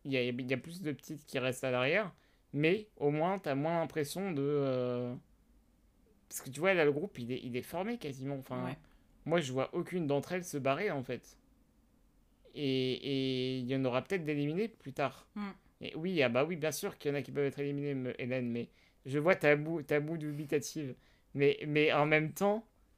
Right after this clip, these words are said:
Speaker 1: euh, là, si tu me dis demain, elles forment un groupe tout ensemble, je te dis, ok,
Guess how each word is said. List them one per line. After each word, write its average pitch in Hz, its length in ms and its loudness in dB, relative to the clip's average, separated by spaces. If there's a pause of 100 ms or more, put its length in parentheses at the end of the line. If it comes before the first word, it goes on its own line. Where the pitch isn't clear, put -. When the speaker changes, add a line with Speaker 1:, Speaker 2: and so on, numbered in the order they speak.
(320)
Speaker 1:
euh, 135 720 4 (100)
là, 160 360 8
si - 160 -14
tu - 160 -8
me 156 60 -2
dis 165 140 -4
demain, 151 440 0
elles 127 140 -2
forment 147 240 -2
un 143 80 0
groupe 156 200 0
tout 139 200 -6
ensemble, 160 380 -2 (420)
je - 100 -16
te 147 80 0
dis, 135 240 -2 (360)
ok, 170 260 -2